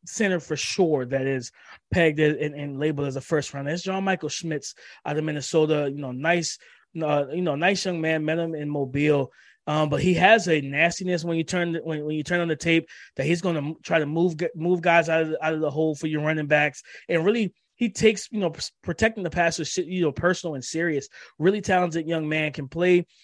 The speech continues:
uh, especially for the zone run scheme and things of that nature.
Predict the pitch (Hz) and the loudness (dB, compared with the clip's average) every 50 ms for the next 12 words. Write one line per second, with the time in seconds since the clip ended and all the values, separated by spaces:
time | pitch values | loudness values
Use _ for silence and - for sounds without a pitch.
0 | - - - 165 151 147 - - 190 180 - 196 175 - 185 175 160 151 131 139 | -18 -4 0 0 0 0 2 0 0 0 0 -2 -2 -2 -2 0 0 -2 0 0
1 | 160 165 170 170 160 160 165 165 160 - - 165 170 170 170 165 160 156 151 - | 0 0 0 0 0 -2 -2 -2 -4 -6 -6 -4 -2 0 0 0 0 -2 -2 -2
2 | 165 170 156 156 156 156 160 156 156 156 147 - 165 165 | -2 -2 -2 0 0 0 0 0 -2 -2 -2 -2 -4 -4